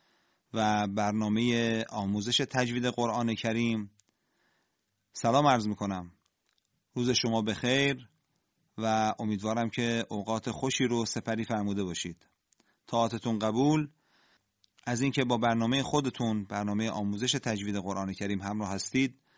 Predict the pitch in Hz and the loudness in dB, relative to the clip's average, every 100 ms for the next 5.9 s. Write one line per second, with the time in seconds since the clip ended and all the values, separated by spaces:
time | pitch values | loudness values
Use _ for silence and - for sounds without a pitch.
0 | _ _ _ _ _ - 110 - 110 113 | _ _ _ _ _ -8 -2 -2 0 -2
1 | - 110 107 - 117 110 127 143 147 147 | -2 -4 -6 -4 -2 2 2 4 2 0
2 | 143 _ _ _ _ _ _ _ - 113 | -6 _ _ _ _ _ _ _ -4 0
3 | 110 110 107 - _ _ _ 127 117 113 | 2 0 -2 -6 _ _ _ -2 0 0
4 | - 117 117 117 139 143 143 127 123 143 | 0 2 2 2 0 0 2 2 2 2
5 | 143 127 127 117 113 110 110 107 104 | 2 0 0 0 0 2 2 2 -2